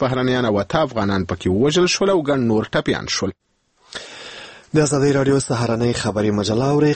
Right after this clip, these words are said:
Speaker 2: قدرمن اوریدونکو، پام وکړئ وروستي راپور ته. پرون په لومړي ځل له پلازمینې کابل څخه سرحدي ولایت پکتیکا ته ملکي الوتنې پیل شوې. د پکتیکا والي د ملکي الوتکې د لومړۍ ناستې په مراسمو کې د ښرنې هوایي ډګر د دې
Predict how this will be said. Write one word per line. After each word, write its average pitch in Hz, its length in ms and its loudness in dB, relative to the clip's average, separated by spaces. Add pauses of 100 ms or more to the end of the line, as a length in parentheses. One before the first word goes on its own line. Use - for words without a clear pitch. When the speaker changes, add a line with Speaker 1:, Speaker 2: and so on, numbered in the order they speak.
(100)
Speaker 2:
قدرمن 131 320 0
اوریدونکو، 123 720 0 (420)
پام 107 220 0
وکړئ 113 300 0
وروستي 110 420 -2
راپور 110 440 0
ته. 104 120 -2 (160)
پرون 143 280 2
په 135 160 -2
لومړي 117 380 2
ځل 101 180 0
له 92 100 -2
پلازمینې 101 500 0
کابل 110 300 0
څخه 104 320 -2
سرحدي 92 320 -2
ولایت 90 380 0
پکتیکا - 420 -2
ته 131 180 0 (360)
ملکي 107 500 0
الوتنې 104 500 0
پیل 98 160 0
شوې. 104 260 2 (380)
د 107 240 0
پکتیکا 104 480 -4
والي 110 240 2
د 98 220 0
ملکي 101 300 0
الوتکې 101 600 -2
د - 100 2
لومړۍ 98 260 2 (120)
ناستې - 340 -2
په 85 60 -4 (100)
مراسمو 107 420 0
کې 123 100 4 (500)
د 131 240 2
ښرنې 147 360 2
هوایي 104 220 2
ډګر 104 300 0
د 135 160 2
دې 123 80 4